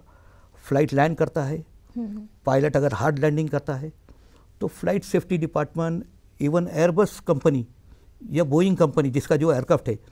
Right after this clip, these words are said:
Speaker 1: वो मॉनिटर करता है, उनका सेफ्टी भी मॉनिटर करता है, तो स-, मॉनिटर करता है और देखता है। तो ये सब चीज़ फेस करना पड़ता है पायलट को।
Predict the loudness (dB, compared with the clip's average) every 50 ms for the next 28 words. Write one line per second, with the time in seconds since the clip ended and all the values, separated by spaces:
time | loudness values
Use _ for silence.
0 | -20 -20 -20 -20 -14 -8 -2 4 4 4 4 4 2 2 2 2 4 2 2 2
1 | 2 -2 0 0 -2 -2 0 0 -2 -2 -2 -2 -4 -4 -2 -4 -2 -2 -2 -2
2 | -2 -2 -2 -2 -4 -6 -6 -8 -12 -10 -12 -14 -14 -16 _ -20 -20 -20 -20 _
3 | -20 -20 -20 _ _ -20 -20 _ -20 -20 -20 -20 -20 -20 _ -10 -6 -4 -4 -4
4 | -4 -8 -12 -16 -10 -6 -4 -2 -2 -2 -2 0 0 0 0 0 -4 -4 -2 -4
5 | -2 -2 -2 -2 -2 -4 -6 -4 -4 -4 -4 -4 -8 -14 -20 -20 -20 -20 -20 -20
6 | -20 _ -20 -20 -20 -20 -20 -20 -20 -20 -20 -20 -20 -20 -20 -20 -20 -20 -20 -20
7 | -20 -20 -20 -14 -8 -6 -4 -4 -4 -4 -4 -4 -4 -2 -2 -4 -6 -6 -12 -20
8 | -20 -20 -18 -8 -8 -8 -8 -8 -6 -4 -2 -2 -4 -4 -6 -6 -4 -4 -4 -8
9 | -8 -10 -10 -8 -8 -6 -6 -6 -6 -4 -6 -6 -8 -10 -12 -14 -16